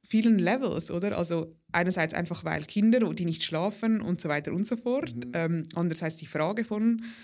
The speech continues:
Speaker 1: wie, wie handeln wir das? Wer sind wir als Paar? Was bin ich als Individuum? Puh. Und, und dann geht das so weiter, oder? Also vielleicht die Kinder sind irgendwann zehn und man, man bleibt in einem gewissen Tunnel von einem Leben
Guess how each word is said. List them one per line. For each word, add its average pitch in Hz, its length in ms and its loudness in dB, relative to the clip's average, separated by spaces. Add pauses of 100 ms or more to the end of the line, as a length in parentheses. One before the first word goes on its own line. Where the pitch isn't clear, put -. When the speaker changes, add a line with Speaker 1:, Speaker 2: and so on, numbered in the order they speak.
(260)
Speaker 1:
wie, 180 180 -2
wie 170 100 0
handeln 226 400 2
wir 226 120 2
das? 208 280 -4
Wer 165 80 -2
sind 208 200 2
wir 202 120 2
als 180 180 -2
Paar? 160 400 -2
Was 165 140 0
bin 202 100 4
ich 220 100 4
als 196 80 2
Individuum? 170 760 -2
Puh. 370 220 -2 (1040)
Und, 196 340 2 (460)
und 202 160 2
dann 208 380 0
geht 220 140 2
das 208 120 2
so 185 120 2
weiter, 196 360 0
oder? 196 160 0
Also 190 160 -2
vielleicht 190 300 -2
die 196 60 -4
Kinder 196 200 -2
sind 196 120 4
irgendwann 180 220 0
zehn 208 340 2
und 180 200 -6 (560)
man, 190 200 -2 (500)
man 190 220 2
bleibt 202 260 4
in 202 60 4
einem 185 140 4
gewissen 190 380 0
Tunnel 262 380 2
von 190 140 -2
einem 180 220 2
Leben 214 680 0